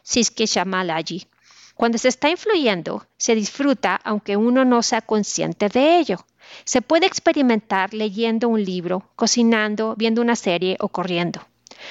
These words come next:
Otra recomendación sería aferrarse a las fuentes de placer particulares, distinguir con qué planes está más a gusto y con cuáles no,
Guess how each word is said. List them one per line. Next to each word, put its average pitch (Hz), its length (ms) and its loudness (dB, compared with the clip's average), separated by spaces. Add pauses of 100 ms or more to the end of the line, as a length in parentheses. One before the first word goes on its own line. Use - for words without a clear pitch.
(120)
Otra 370 240 2
recomendación 214 800 -2
sería 196 420 -2
aferrarse 247 800 -2
a 214 100 0
las 190 180 -6
fuentes 220 440 -4
de 208 100 -2
placer 196 460 -4
particulares, 175 880 -6 (300)
distinguir 277 640 2
con 330 180 2
qué 370 200 0
planes 349 460 0
está 269 220 -2
más 247 220 0
a 240 40 2
gusto 226 420 0
y 226 100 -6
con 196 180 -2
cuáles 185 320 0
no, 294 140 2